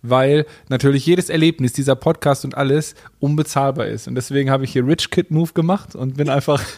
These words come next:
<laughs> in den teuersten Kameraladen, hab gesagt, ich will das und das, gebt es mir. Haben sie auch gemacht,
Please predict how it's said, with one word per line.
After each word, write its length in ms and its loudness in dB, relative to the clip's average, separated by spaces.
<laughs> 280 -20
in 120 0
den 260 2
teuersten 420 2
Kameraladen, 540 4
hab 80 0
gesagt, 240 -2
ich 80 -8
will 140 2
das 200 0
und 120 -6
das, 240 -4
gebt 240 -2
es 120 -6
mir. 240 -2
Haben 200 2
sie 100 4
auch 140 0
gemacht, 500 -2